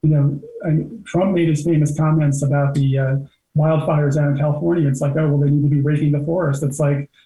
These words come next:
"All right, well, let's get, let's get an army of, you know, ten thousand eighteen-year-olds to go out there and, and rake the forest and, uh, and, and help minimize these wildfires." I mean, I just, I ju-, I just think that would fantastic.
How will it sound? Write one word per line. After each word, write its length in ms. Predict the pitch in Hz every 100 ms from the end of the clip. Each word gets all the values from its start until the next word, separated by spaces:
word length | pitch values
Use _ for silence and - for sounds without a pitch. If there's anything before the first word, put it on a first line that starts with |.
| _ -
"All 120 | 196
right, 340 | 294 233 247
well, 100 | 170
let's 200 | 180 202
get, 320 | 202 190 190 - _
let's 140 | - -
get 120 | 202
an 120 | 196
army 340 | 175 202 190 180
of, 220 | 175 156
you 80 | 160
know, 120 | 156
ten 220 | 143 165
thousand 720 | 165 160 156 160 151 151 151 -
eighteen-year-olds 720 | 156 151 180 190 151 147 135
to 80 | 143
go 160 | 147
out 180 | 147 147
there 280 | 151 147 147
and, 260 | 143 151 - _ -
and 100 | 139
rake 240 | 151 151
the 80 | 165
forest 560 | - 170 240 117 - -
and, 380 | 165 147 139 143
uh, 280 | 139 135 143 - _ -
and, 280 | 147 139 160
and 140 | 139
help 180 | 156 147
minimize 500 | 151 165 147 143 143
these 180 | 151 139
wildfires." 840 | - 190 151 139 123 131 135 - 151
I 60 |
mean, 160 | 143 147
I 80 | 143
just, 280 | 156 - _ - - -
I 80 |
ju-, 160 | 156 -
I 80 | 156
just 160 | 151 -
think 120 | 156
that 120 | 170
would 120 | 151
fantastic. 580 | 156 147 160 165 139 139